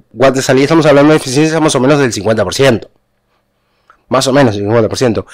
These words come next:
Porque ya estamos calculando cuánto es la intensidad, pero supongamos que tiene un watt de intensidad. Bien. Veintiocho por uno, veintiocho. Sería, sigue siendo veintiocho watts de entradas contra veintiocho watts, contra catorce watts de salida.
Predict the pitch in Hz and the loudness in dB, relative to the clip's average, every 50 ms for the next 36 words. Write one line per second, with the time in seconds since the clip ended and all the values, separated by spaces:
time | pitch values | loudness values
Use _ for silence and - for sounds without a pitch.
0 | - - - - - 107 123 135 139 147 143 151 156 143 131 127 135 139 143 143 | -20 -20 -18 -10 -4 0 0 2 2 2 2 2 2 2 2 4 4 4 4 4
1 | 123 123 113 131 127 123 120 117 107 110 107 - 139 165 196 - 104 101 - - | 4 4 2 4 2 2 2 0 0 -2 -2 2 2 2 2 2 -2 -4 -6 -10
2 | _ - 104 117 131 147 156 - - 135 120 - 131 135 135 131 - - 123 123 | _ -4 0 2 2 2 0 0 -2 -4 -4 -2 0 0 0 0 0 0 -2 0
3 | 113 127 127 113 113 110 104 101 95 117 127 131 110 - - _ _ _ _ _ | 2 2 2 2 2 -2 -2 -4 -4 0 0 0 0 0 -4 _ _ _ _ _
4 | _ _ _ _ _ _ _ _ _ _ _ _ _ - 107 135 170 - _ _ | _ _ _ _ _ _ _ _ _ _ _ _ _ -2 -2 -2 -2 -4 _ _
5 | _ _ _ _ _ _ _ _ _ _ _ _ _ _ _ _ _ - 107 104 | _ _ _ _ _ _ _ _ _ _ _ _ _ _ _ _ _ -8 -6 -4
6 | 104 107 101 113 110 123 135 139 - - 156 139 131 139 139 156 165 165 165 180 | -4 -4 -4 -2 0 0 0 0 2 0 -2 0 2 2 2 2 2 2 2 2
7 | 220 175 123 110 104 - 107 101 90 - - - _ _ _ _ - 95 95 98 | 0 -2 -4 -6 -6 -6 -8 -8 -8 -8 -14 -20 _ _ _ _ -12 -8 -4 -4
8 | 101 98 - 113 110 95 101 117 113 110 107 - 113 104 - 131 - - _ _ | -4 -2 -2 -2 -2 0 0 0 0 0 0 -2 -4 -4 -4 -6 -6 -6 _ _
9 | _ _ _ _ _ _ _ _ - - - - 196 190 - 120 131 151 147 180 | _ _ _ _ _ _ _ _ -10 -4 -2 -2 -2 -2 0 0 0 0 2 2
10 | 180 175 190 196 196 - _ _ _ _ _ _ _ _ _ _ _ _ _ _ | 2 4 2 2 0 -2 _ _ _ _ _ _ _ _ _ _ _ _ _ _
11 | _ _ - 127 131 143 139 147 156 - - - 110 113 113 110 107 - 117 127 | _ _ 0 2 2 4 4 2 2 0 -2 -2 -2 0 0 0 -2 -2 0 0
12 | 131 131 147 123 117 139 139 - - _ _ _ _ _ - 117 120 117 123 110 | 0 2 0 2 2 2 0 -2 -6 _ _ _ _ _ -2 -2 0 0 0 0
13 | 117 110 - 143 143 - 135 117 127 - - - 120 110 - - 120 117 113 95 | 0 0 0 0 0 0 2 2 2 0 0 -2 -6 -6 -6 -6 -4 -4 -6 -6
14 | 82 - | -8 -12